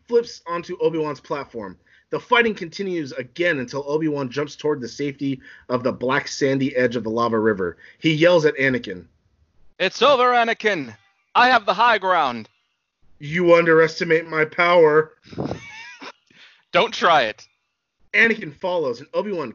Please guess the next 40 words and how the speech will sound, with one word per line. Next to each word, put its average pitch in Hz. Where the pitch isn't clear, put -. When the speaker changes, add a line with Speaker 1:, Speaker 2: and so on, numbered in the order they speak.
Speaker 1:
cuts, -
Anakin 175
follows 175
and 143
Obi-Wan 160
cuts 165
his 135
young 185
apprentice 175
at 139
the 151
knees, 143
then 185
cuts 202
off 180
his 117
left 160
arm 151
in 127
the 120
blink 233
of 202
an 175
eye. 127
Anakin 208
tumbles 202
down 185
the 180
embankment 151
and 123
rolls 165
to 160
a 139
stop 156
near 139
the 147
edge 143
of 139
the 131
lava. 113